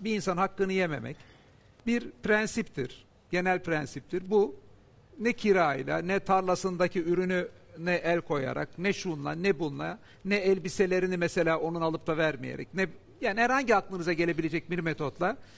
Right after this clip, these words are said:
bir insan diğerinin malında tasarruf içinde bulunamaz.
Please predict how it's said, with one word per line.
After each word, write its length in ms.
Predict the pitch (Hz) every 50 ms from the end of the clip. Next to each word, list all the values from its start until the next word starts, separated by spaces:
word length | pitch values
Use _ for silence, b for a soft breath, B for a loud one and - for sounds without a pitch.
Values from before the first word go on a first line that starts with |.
| B B B B B 196
bir 120 | 254 247
insan 380 | 226 196 - - 214 226 220 190
diğerinin 420 | 240 240 220 196 185 170 165 156
malında 580 | 170 202 196 175 156 139 127 135 165 185 277 294 - B B B B B B B B - - - -
tasarruf 480 | 220 226 - - 226 214 202 - 190
içinde 560 | 202 - - - 175 170 160 175 170 214 202 160
bulunamaz. 640 | 190 196 208 143 196 165 120 - - - - -